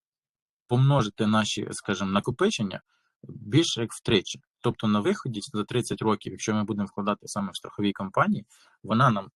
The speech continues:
дасть, е, тобто, ну, ми будемо мати, е, дохід, е, три мільйона гривень. Це за тридцять років,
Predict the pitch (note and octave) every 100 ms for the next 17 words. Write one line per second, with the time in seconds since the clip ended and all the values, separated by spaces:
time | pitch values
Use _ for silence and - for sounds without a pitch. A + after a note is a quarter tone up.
0 | _ - A#2 G#2 G2+ - - G2 F#2+ F#2+
1 | F#2+ F#2 - - - - - G2+ - G2+
2 | - G#2+ A#2+ - A2 G2+ A#2+ A2+ G#2+ C3
3 | E3+ B2+ - - - - G2 G2+ - F#3+
4 | - - G#2 G#2 G2+ - _ - - A2+
5 | C#3+ A2+ G2 F2+ G#2+ G#2+ - - F#2 F#2
6 | - - _ - - F#2+ F#2+ D3+ D3+ C#3
7 | C#3 D3 D3